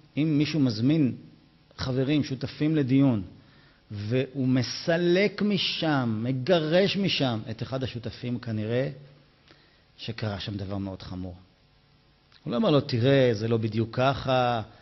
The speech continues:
נשקול את זה, יש עוד צדדים." הוא, זה לא התייחסות עדינה בכלל, זו התייחסות מאוד מאוד חריפה. נטל אמת, יש לכו לארץ.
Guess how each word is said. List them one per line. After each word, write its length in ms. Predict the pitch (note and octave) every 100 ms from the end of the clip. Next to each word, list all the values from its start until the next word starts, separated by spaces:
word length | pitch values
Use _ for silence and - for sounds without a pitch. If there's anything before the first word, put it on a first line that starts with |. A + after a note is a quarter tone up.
| - - _ _ _ -
נשקול 540 | A2+ - - C#3+ D#3+
את 140 | E3 B2+
זה, 380 | A#2+ C#3+ C#3 B2
יש 120 | -
עוד 200 | C#3 C3
צדדים." 800 | - B2 A#2+ A#2 D#3+ E3+ C#3+ D#3+
הוא, 160 | C3+ B2+
זה 140 | B2 B2+
לא 80 | F3+
התייחסות 380 | F#3 - F#3
עדינה 360 | F3+ B2 C3+ D#3+
בכלל, 420 | B2+ G#2 F#3+ C3+
זו 60 | A2
התייחסות 560 | A2+ A#2 - - E3+ C#3
מאוד 640 | E3+ - - - C4 C#4
מאוד 360 | A#3+ A3+ A3+
חריפה. 520 | - F3+ D#3+ - D#3 G#2+ - - - _ _ _ _ -
נטל 460 | A2+ - - B3 B3+
אמת, 400 | A#3 A#3+ B3 - - - _
יש 140 | A2+ C#3+
לכו 180 | A#2+ B2+
לארץ. 600 | A#2 A#2 F2+ - -